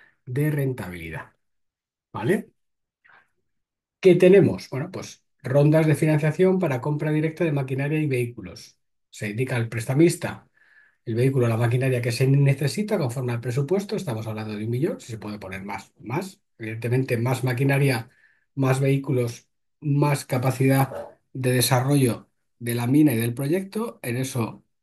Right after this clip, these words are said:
no hay ningún problema. A ver, al final, en un proyecto minero se pueden invertir uno, diez, treinta, cien millones sin ningún tipo de problema, ¿vale? Se firman, lógicamente, los,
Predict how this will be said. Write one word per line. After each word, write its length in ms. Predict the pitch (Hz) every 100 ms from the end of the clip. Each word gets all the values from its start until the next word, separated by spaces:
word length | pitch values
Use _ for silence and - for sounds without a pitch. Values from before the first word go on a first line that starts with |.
| -
no 80 | 123
hay 80 |
ningún 360 | 123 120 113 117
problema. 560 | 123 147 190 226 262 - _ _ _ _ _ _ _ _ _ _
A 80 | 117
ver, 140 | 123
al 80 | 113
final, 320 | 123 131 160 -
en 140 | 139
un 180 | 151 151
proyecto 380 | 151 151 147 143
minero 280 | 143 156
se 120 | 151 127
pueden 260 | 135 135
invertir 640 | 135 131 120 160 175 - _ _ _ _ _ _ _ _ _ _ _
uno, 500 | 151 165 175 196 190
diez, 580 | 139 131 151 185 185 - _
treinta, 580 | 139 151 156 180 190 185
cien 260 | 151 139
millones 400 | 143 143 156 175
sin 100 | 139
ningún 260 | 120 123 127
tipo 220 | 120 110
de 100 | 98
problema, 400 | 95 - 143 _ _ -
¿vale? 260 | 110 185 - _ _ _ _ -
Se 140 | 123
firman, 240 | 143 139 120
lógicamente, 480 | 131 123 131 127
los, 140 | 107